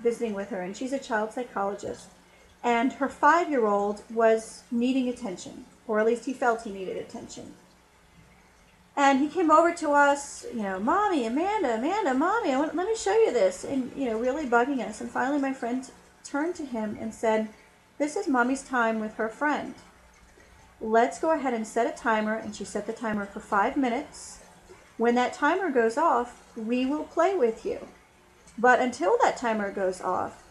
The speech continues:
you need to give us some time." And so surely what he did was he went ahead and played, and as soon as that timer came off, he brought his toy back to us. So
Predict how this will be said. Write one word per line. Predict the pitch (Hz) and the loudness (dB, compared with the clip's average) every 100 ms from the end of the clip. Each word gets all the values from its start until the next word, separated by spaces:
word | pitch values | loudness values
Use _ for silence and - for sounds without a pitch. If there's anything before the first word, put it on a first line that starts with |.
| - _ | -20 _
you | 220 220 | -8 -4
need | 240 262 254 | 0 0 -2
to | 233 | -4
give | 208 185 | -4 -2
us | 196 | -6
some | - 208 | -6 -12
time." | - 254 233 - - 269 - - _ _ _ _ _ _ _ _ - - - | -8 -4 -4 -6 -12 -16 -18 -20 _ _ _ _ _ _ _ _ -20 -12 0
And | 269 | 0
so | 262 247 | 4 4
surely | 262 - 403 359 220 | 4 0 2 4 6
what | 220 220 | 4 2
he | 269 | -4
did | 226 381 262 254 | -2 -2 0 -2
was | 214 214 | -4 -4
he | 226 | -6
went | 208 208 | -6 -4
ahead | 220 202 | -4 -6
and | 196 - | -6 0
played, | 254 302 359 | 2 2 2
and | 285 208 | 0 -2
as | 214 | -2
soon | - 262 262 | 2 2 2
as | 262 | 4
that | 262 254 | 2 4
timer | 285 277 285 | -2 0 -2
came | 285 302 370 | 0 0 4
off, | 453 320 330 - - | 4 4 0 -12 -8
he | 294 | -4
brought | 226 226 | 4 4
his | 233 226 | 4 0
toy | 240 233 | 2 2
back | 254 277 294 | 2 0 -2
to | - - | -6 -4
us. | - - - - - - - - - - - | -4 -8 -18 -20 -20 -20 -20 -20 -20 -20 -8
So | - 302 277 | 2 4 4